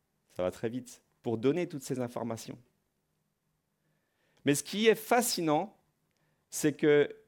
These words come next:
la réussite de la course, et surtout la survie des deux pilotes, elle repose sur un codage d'informations entre le copilote et le pilote qui leur est propre. C'est-à-dire qu'ils ont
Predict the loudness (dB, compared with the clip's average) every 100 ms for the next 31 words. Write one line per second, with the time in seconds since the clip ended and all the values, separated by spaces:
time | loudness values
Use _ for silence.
0 | _ _ _ 2 2 0 -2 -4 -10 -10
1 | -14 -4 0 0 -2 -6 -6 -8 -14 -18
2 | _ _ _ _ _ _ _ _ -6 -6
3 | -6 -10 -6 -2 -2 -4 -10 -8 -8 -10
4 | -12 -6 -6 -6 -18 -10 -6 -4 -6 -10
5 | _ _ _ _ _ -4 -4 -4 -12 -20
6 | _ _ _ _ -20 -20 -20 -20 _ _
7 | _ 0 2 2 2 4 4 0 -10 _
8 | _ -12 -6 -4 -4 -4 -2 -2 -4 -10
9 | -10 -12 -10 -12 -16 _ _ _ _ _
10 | _ _ -8 -6 -6 -6 -6 -8 -8 -6
11 | -8 -10 -8 -10 -10 _ _ _ -10 0
12 | 2 2 -2 -4 -4 -8 _ _ _ _
13 | _ _ _ -4 0 0 -2 -4 -4 -6